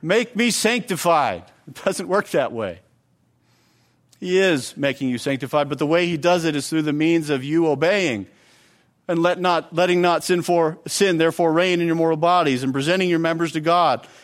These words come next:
as instruments for righteousness. Verse fourteen,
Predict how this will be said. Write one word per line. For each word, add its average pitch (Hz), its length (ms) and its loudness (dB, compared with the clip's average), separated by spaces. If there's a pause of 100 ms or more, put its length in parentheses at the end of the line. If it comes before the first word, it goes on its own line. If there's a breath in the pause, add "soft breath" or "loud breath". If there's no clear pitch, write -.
as 156 240 2 (400 soft breath)
instruments 180 440 0
for 160 100 -4
righteousness. 156 800 -2 (800 soft breath)
Verse 151 140 -4
fourteen, 127 640 -4